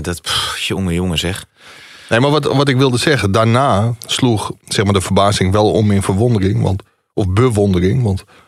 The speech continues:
Speaker 2: Bos wisselde natuurlijk lustig op los. En uiteindelijk
Speaker 1: Ja.
Speaker 2: stond hij, geloof ik, met dertien aanvallers.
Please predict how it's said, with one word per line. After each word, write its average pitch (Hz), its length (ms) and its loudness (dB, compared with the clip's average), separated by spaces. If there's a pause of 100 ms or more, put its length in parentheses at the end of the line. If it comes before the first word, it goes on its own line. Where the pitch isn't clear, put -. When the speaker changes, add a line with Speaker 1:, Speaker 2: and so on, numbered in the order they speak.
(220)
Speaker 2:
Bos 110 300 0
wisselde 104 440 2
natuurlijk 104 380 0
lustig 117 220 0
op 104 120 0
los. 117 260 4
En 120 60 2
uiteindelijk 107 420 2
Speaker 1:
Ja. 117 60 0
Speaker 2:
stond 98 180 0
hij, 101 100 0
geloof 104 140 2
ik, 120 60 2
met 110 100 0
dertien 123 280 0
aanvallers. 101 520 0